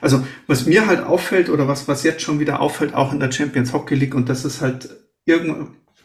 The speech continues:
doch was, was, was beim Zuschauen von den anderen Mannschaften unterscheidet, äh, grad mit den jungen Spielern, die wir, die wir mit dabei haben,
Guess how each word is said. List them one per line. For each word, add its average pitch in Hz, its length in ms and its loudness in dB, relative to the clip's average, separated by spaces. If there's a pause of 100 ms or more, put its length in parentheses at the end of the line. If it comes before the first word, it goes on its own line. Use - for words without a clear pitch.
(100)
doch 170 240 0
was, 143 240 4
was, 147 320 -2
was - 320 -4 (400)
beim 135 220 6
Zuschauen 165 480 2
von 139 140 4
den 135 120 6
anderen 147 320 4
Mannschaften 147 560 2
unterscheidet, 135 840 0
äh, 139 180 4
grad 131 300 2
mit 151 160 0
den 131 100 6
jungen 160 340 8
Spielern, 123 520 4
die 127 180 4
wir, 135 140 4
die 131 200 4
wir 127 120 10
mit 127 240 4
dabei 127 380 4
haben, 156 380 4